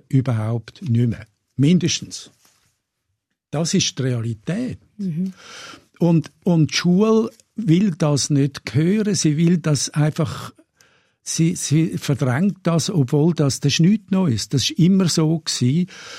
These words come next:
Speaker 1: Und was ich, was mich wirklich dann, äh, zum Advokat macht von den Kindern und auch aggressiv,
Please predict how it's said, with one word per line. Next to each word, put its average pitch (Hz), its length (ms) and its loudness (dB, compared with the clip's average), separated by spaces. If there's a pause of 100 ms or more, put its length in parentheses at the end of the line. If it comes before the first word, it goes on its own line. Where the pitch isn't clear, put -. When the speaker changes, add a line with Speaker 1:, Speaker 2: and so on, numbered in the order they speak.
(160)
Speaker 1:
Und 143 300 0
was 139 320 0
ich, 180 300 4 (180)
was 139 240 0
mich 160 260 2
wirklich 147 440 0
dann, 135 440 0
äh, 127 260 0
zum 127 360 0
Advokat 123 800 -4
macht 143 240 -2
von 127 140 -4
den 123 100 -2
Kindern 143 420 0
und 117 100 -2
auch 113 220 0
aggressiv, 143 720 0